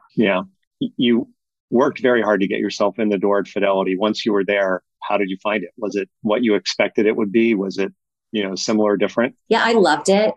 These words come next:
Speaker 2: Um, I, I did. I absolutely loved it.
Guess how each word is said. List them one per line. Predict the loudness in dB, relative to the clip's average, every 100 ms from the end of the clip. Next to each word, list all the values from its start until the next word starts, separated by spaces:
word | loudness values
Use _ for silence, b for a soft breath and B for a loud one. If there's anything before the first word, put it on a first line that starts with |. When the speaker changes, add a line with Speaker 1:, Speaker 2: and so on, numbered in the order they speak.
| -8 -12 -6
Speaker 2:
Um, | -2 2 2 2
I, | 2 2 0 -2
I | -2
did. | 0 0 2
I | -2 -2
absolutely | -2 -4 -2 0 0
loved | -2 -2 -2
it. | -4 -2 -2 -4